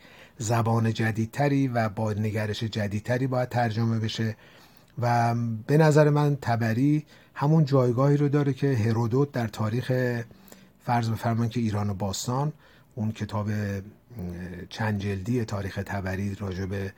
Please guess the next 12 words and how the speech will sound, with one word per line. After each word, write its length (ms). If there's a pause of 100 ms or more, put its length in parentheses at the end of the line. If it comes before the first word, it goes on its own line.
(420)
م-، 100
اطلاعاتی 760
که 80
راجع 240
به 280 (300)
هخامنشیان 1000
و 280 (560)
عرض 180
کنم 280
که 200
جنگ‌های 640
بین، 520